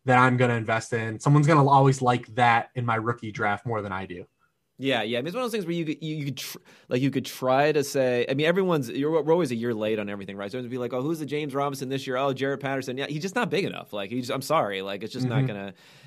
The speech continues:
Speaker 2: it, it's just not gonna happen for, for that reason. I guess one other guy I'll rem-, uh, I'll mention. Uh, you s-, you don't seem very high on Ramondre Stevenson. The only reason
Speaker 1: I'm
Speaker 2: it's a,
Speaker 1: fine
Speaker 2: in a
Speaker 1: with him,
Speaker 2: very
Speaker 1: though.
Speaker 2: In, in a very shortened season, you know, he did catch, like, three, three, three,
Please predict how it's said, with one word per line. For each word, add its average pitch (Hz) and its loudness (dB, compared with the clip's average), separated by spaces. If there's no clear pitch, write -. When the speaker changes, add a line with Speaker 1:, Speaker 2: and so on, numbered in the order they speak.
Speaker 2:
it, 127 -4
it's 127 -4
just 127 -8
not 123 -4
gonna 110 -6
happen 104 -6
for, 95 -8
for 117 -10
that 107 -4
reason. 113 -6
I 175 0
guess 277 0
one 269 0
other 330 0
guy 226 2
I'll 156 4
rem-, 135 -2
uh, 127 0
I'll 131 2
mention. 127 -6
Uh, 110 -4
you 135 -4
s-, - -8
you 165 -6
don't 220 0
seem 175 -6
very 139 2
high 113 -2
on 113 -6
Ramondre 113 -6
Stevenson. 113 -6
The 185 -4
only 233 0
reason 202 -4
Speaker 1:
I'm 220 10
Speaker 2:
it's 285 8
a, - 10
Speaker 1:
fine 269 10
Speaker 2:
in 320 10
a - 10
Speaker 1:
with 170 6
him, 143 8
Speaker 2:
very 131 8
Speaker 1:
though. 127 2
Speaker 2:
In, 165 0
in 185 -4
a 170 4
very 240 4
shortened 185 4
season, 135 -6
you 147 -8
know, 127 -4
he 214 -2
did 254 -6
catch, 170 -2
like, 131 -2
three, 143 -6
three, 143 -6
three, 143 -8